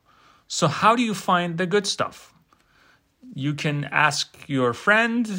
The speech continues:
"Hey, do you have any recommendations?" You can find curated lists on, you know, other people have put together, Reddit, Medium, and all that stuff. And that works to an extent, but not really.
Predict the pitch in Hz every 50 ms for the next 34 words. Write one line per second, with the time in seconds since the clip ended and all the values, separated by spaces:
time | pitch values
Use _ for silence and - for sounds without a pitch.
0 | 175 160 139 - 139 139 143 135 131 135 131 131 131 127 127 123 120 117 110 -
1 | 117 113 117 127 156 165 151 - - 156 147 143 143 139 131 - - - _ -
2 | - - - - - _ - 131 110 127 123 113 - 139 131 131 127 - - 135
3 | 131 127 123 123 117 120 120 127 131 131 127 - - - - - - - - -
4 | - - - 120 113 113 113 110 110 107 104 104 - - 113 110 104 104 110 110
5 | - - _ _ _ - - - - 113 113 117 113 110 120 113 117 113 110 -
6 | - 120 - - 110 120 113 107 110 110 104 101 113 120 117 113 117 113 110 113
7 | - 117 113 113 110 110 110 110 110 107 107 110 110 107 104 107 104 - - -
8 | - 107 101 101 101 _ _ _ _ - - - - - - - - - - -
9 | 185 220 294 311 311 320 302 - - - 226 180 147 135 - - - 123 117 113
10 | 113 - - - - _ - 131 120 117 143 147 147 147 143 143 147 - - _
11 | _ _ _ _ _ _ - 120 127 175 214 233 202 135 117 120 139 139 117 98
12 | 87 82 - -